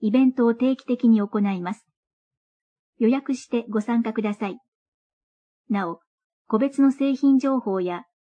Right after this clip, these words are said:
通信会社の紹介などは答えられない場合があります。スマホ教室の申し込みはこちらから。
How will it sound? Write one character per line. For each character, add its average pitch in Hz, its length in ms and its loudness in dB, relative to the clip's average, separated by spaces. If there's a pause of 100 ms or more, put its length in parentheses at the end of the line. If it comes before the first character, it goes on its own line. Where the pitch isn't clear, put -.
(160)
通 277 200 -4
信 285 280 4
会 277 200 2
社 214 120 -4
の 185 120 -6
紹 247 260 0
介 247 220 0
な 240 140 2
ど 185 120 -4
は 175 200 -6 (100)
答 247 300 -4
え 254 40 -2
ら 247 100 -4
れ 254 120 0
な 196 120 0
い 170 80 -6
場 196 160 -4
合 196 140 -4
が 185 140 -6
あ 180 40 -8
り 170 100 -12
ま 170 100 -8
す。 - 160 -18 (1900)
ス 233 100 2
マ 277 100 6
ホ 294 160 0
教 294 240 -2
室 254 180 -4
の 202 140 0
申 226 200 2
し - 80 -12
込 240 120 0
み 226 120 4
は 214 100 -2
こ 220 120 -8
ち 220 160 -6
ら 208 100 -4
か 196 120 -10
ら。 - 180 -12